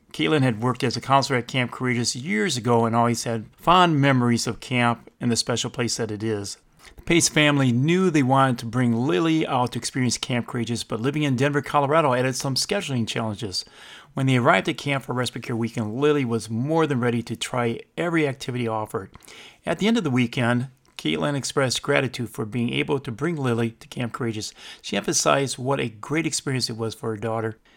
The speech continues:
Thank you to the Maquoketa Optimist Club for giving camp the opportunity to give a program to them. Also, the Del Mar Lions Club showed up that morning in Maquoketa, had a wonderful time with both groups.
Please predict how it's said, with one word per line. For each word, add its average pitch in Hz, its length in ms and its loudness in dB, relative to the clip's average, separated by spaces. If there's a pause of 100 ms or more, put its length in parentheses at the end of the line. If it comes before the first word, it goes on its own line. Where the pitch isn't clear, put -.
(180)
Thank 165 180 0
you 151 60 0
to 156 120 2
the 139 80 2
Maquoketa 170 840 0
Optimist 151 500 0
Club 131 220 2
for 127 100 -4
giving 123 360 0
camp 135 240 0
the 139 80 2
opportunity 147 340 -2
to 131 80 -2
give 117 140 0
a 113 80 4
program 214 640 0
to 180 220 -2
them. 165 380 4
Also, 156 400 4
the 131 140 2
Del 127 180 4
Mar 120 240 4
Lions 123 500 2
Club 113 300 0
showed 127 240 -2
up 117 140 0
that 117 200 2
morning 123 480 0
in 120 200 0
Maquoketa, 123 480 0
had 123 100 2
a 113 60 0
wonderful 127 640 -2
time 110 260 -4
with 104 160 -6
both 143 360 -10
groups. 110 400 -6